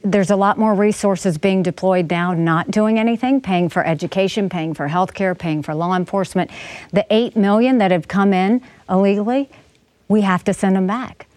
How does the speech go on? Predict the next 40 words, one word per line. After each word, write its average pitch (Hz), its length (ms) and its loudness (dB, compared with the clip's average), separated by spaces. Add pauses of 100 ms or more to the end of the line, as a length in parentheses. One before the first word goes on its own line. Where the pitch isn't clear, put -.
(240)
Because 226 300 2
you 226 100 4
have 214 280 0
to 285 80 2
look 220 220 2
at 190 80 -2
the 185 80 -4
fact 175 300 -2
that 175 160 -2 (260)
it, 233 300 0
every 220 380 2
time 226 380 0
we 196 140 2
allow 185 320 0
them 180 180 0
to - 60 -4
come 175 220 -4
in, 156 180 -2
we're 160 140 -2
incentivizing 160 720 -2
more 151 240 -4
to 147 80 -8
come. 123 300 -16 (540)
But - 140 -2
more 262 240 2
than 277 140 2
that, 196 220 -2
you've 247 200 0
got 285 220 -4
people 247 380 0
standing 247 500 0
in 208 160 0
line 175 260 -2
trying 240 400 0
to 269 80 2
do 220 220 2
this 202 240 -2
the 190 100 -2
right 170 320 -2
way, 135 320 -10